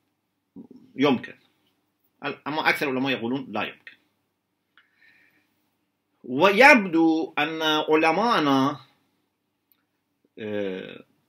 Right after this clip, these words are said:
بما أنهم كانوا منفتحين وكانوا يقرؤون كتب إخواننا السنة، آه، وجدوا هذا في كتب إخواننا السنة وتعاملوا معه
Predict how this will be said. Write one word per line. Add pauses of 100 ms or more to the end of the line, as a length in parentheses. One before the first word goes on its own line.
(400)
بما
أنهم
كانوا
منفتحين
وكانوا
يقرؤون
كتب
إخواننا
السنة، (1000)
آه، (220)
وجدوا
هذا (100)
في
كتب
إخواننا
السنة (540)
وتعاملوا
معه